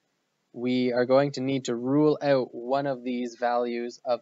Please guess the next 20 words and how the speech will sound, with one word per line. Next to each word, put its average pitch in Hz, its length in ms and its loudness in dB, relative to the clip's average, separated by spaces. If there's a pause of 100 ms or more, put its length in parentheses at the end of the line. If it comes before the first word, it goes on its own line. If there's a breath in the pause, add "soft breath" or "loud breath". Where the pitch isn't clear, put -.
x, - 500 -12 (1700)
because 139 680 4 (440)
it 123 120 -6
will 120 120 -4
be 123 160 0
an 120 80 -2
extraneous 123 800 -4
root. 120 300 -2
It 117 160 -6
will 117 140 -2
be 117 400 -4 (500)
undefined. 120 840 -2 (240)
So 117 240 -4
if 151 220 -4
we 143 120 2
were 131 120 2
to 123 100 -8
put - 280 0
negative 123 400 -2
four 123 580 -2